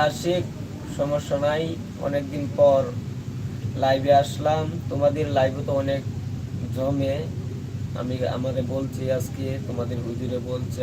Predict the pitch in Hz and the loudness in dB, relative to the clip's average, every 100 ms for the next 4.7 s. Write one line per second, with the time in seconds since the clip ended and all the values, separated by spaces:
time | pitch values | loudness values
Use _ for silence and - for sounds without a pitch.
0 | 120 - - 135 131 - - - - - | -2 -2 -4 -4 -4 -4 -6 -6 -6 -6
1 | - - - 131 127 123 127 127 123 123 | -6 -6 0 0 2 -2 0 2 2 0
2 | 117 - - 123 127 - 127 127 127 123 | -2 -6 -2 0 0 -2 -4 -2 -2 -4
3 | 123 117 120 123 123 - 123 127 123 120 | -4 -4 -2 -2 -2 -6 -4 -4 -2 -4
4 | 127 131 139 160 170 139 | -4 -4 -4 -2 -2 -4